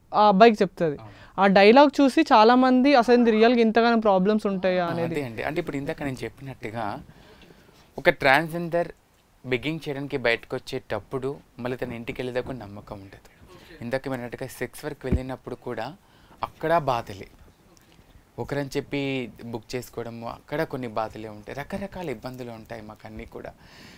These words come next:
Speaker 2: So, ఆ, నేను ట్రాన్స్‌గా మారడానికి వచ్చినప్పుడు ఫస్ట్ నాకు కౌన్సిలింగే ఇచ్చారు నాకు మా వాళ్ళు.
Speaker 1: ఓకే.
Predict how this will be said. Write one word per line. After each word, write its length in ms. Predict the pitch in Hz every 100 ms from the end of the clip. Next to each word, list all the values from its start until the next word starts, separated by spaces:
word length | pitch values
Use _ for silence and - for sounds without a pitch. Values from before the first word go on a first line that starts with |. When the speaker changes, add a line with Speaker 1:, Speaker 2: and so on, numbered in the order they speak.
| - -
Speaker 2:
So, 360 | 170 175 151 - -
ఆ, 500 | 123 120 117 110 - _ _ _ _ _ -
నేను 260 | 127 170 170
ట్రాన్స్‌గా 440 | 156 151 143 156
మారడానికి 500 | 143 131 131 135 127
వచ్చినప్పుడు 360 | 120 139 131 135
ఫస్ట్ 260 | 135 -
నాకు 140 | 139 123
కౌన్సిలింగే 440 | 117 - 135 131
ఇచ్చారు 280 | 113 - 107
నాకు 180 | 117 101
మా 100 | 95
వాళ్ళు. 380 | 98 - -
Speaker 1:
ఓకే. 320 | 190 180 160